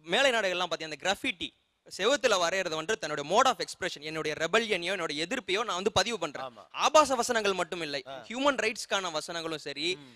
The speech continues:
Speaker 1: ஒரு, அஹ், தனி மனித தாக்குதலை கண்டிக்கிறதும் சரி, ஜீனோசைடை கண்டிக்கிறதும் சரி, பாப் மார்லேன்னு ஒரு மியூசிக், சே குவேரான்னு ஒன்று ஒரு புரட்சி, அந்த மாதிரியான ஒரு mode of expression, ஒரு சுவர், சுவர் சித்திரங்கள், அடக்கப்பட்ட சமுதாயத்தினுடைய சுவர் சித்திரங்களா வந்து விலையில் இருந்ததை வந்து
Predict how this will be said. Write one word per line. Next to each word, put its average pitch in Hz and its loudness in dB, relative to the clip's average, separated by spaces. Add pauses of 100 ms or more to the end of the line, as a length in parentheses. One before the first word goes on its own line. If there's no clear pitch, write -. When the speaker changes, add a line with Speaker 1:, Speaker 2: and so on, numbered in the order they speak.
(160)
Speaker 1:
ஒரு, 165 4 (360)
அஹ், 165 -4
தனி 220 0
மனித 254 6
தாக்குதலை 233 2
கண்டிக்கிறதும் 185 -2
சரி, 175 -4
ஜீனோசைடை 220 0
கண்டிக்கிறதும் 165 -4
சரி, 175 -4
பாப் 208 0
மார்லேன்னு 202 0
ஒரு 180 -4
மியூசிக், 190 -4 (140)
சே 240 4
குவேரான்னு 220 4
ஒன்று 185 0
ஒரு 165 -2
புரட்சி, 226 2
அந்த 226 2
மாதிரியான 262 4
ஒரு 190 0
mode 254 6
of 294 4
expression, 190 -6
ஒரு 156 -6
சுவர், 277 4
சுவர் 285 4
சித்திரங்கள், 185 -4 (220)
அடக்கப்பட்ட 233 2
சமுதாயத்தினுடைய 202 4
சுவர் 247 6
சித்திரங்களா 190 -2
வந்து 180 0
விலையில் 202 0
இருந்ததை 160 -4
வந்து 170 -4